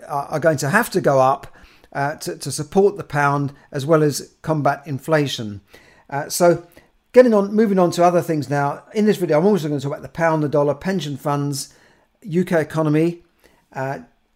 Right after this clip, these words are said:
energy crisis and U S stocks. So the pound and dollar, it actually reached a point the other day where the pound and the dollar were, were, were at parity and the euro were all at about the same rate. And I actually took a photo outside an exchange, uh, money exchange shop,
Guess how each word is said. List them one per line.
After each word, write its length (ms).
energy 320
crisis 520
and 340
U 160
S 140
stocks. 380
So 180
the 80
pound 320
and 120
dollar, 320
it 80
actually 280
reached 240
a 40
point 320
the 60
other 100
day 160
where 160
the 80
pound 480
and 100
the 60
dollar 240
were, 220
were, 200
were 140
at 120
parity 640
and 160
the 80
euro 360
were 100
all 180
at 60
about 220
the 60
same 300
rate. 380
And 120
I 60
actually 180
took 140
a 40
photo 400
outside 360
an 60
exchange, 640
uh, 120
money 240
exchange 480
shop, 400